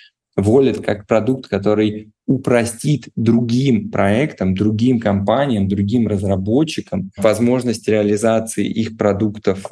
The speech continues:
внутри, э, Телеграма на базе блокчейна.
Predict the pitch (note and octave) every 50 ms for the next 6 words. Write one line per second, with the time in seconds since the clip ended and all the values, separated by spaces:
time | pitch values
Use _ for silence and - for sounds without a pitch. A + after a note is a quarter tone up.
0 | - _ G#2 G#2 G#2+ G#2+ G#2 G2 G2 G2 A2 A2 G#2+ G#2 G#2 G2 G2+ G#2+ - _
1 | _ _ _ _ _ A2+ G#2 G2+ G2+ G2 A2+ G#2+ G#2 G2+ A2+ G#2+ A2+ A#2 A#2 A2+
2 | G#2 F#2+ F#2 F#2+ F#2+ F#2+ G2 G2 G2 G2 F#2+ F#2+ F#2+ F#2+ F#2 F#2 G#2 G2+ F#2 F#2+
3 | F#2 G2 G2+ G2+ G2+ G2 - G#2+ G2+ F#2+ F#2 - -